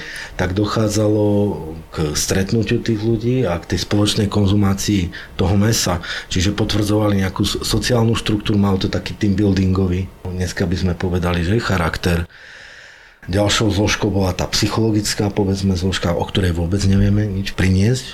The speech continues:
z tej autentickej, e, doby. A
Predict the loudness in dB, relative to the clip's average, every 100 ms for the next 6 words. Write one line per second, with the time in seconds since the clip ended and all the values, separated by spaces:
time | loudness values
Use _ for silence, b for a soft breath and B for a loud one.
0 | -16 -14 -6 -4 -2 0 0 0 -2 0
1 | 0 0 -4 -8 -10 -10 -8 -2 0 2
2 | 2 0 -6 B B B B B B -4
3 | 0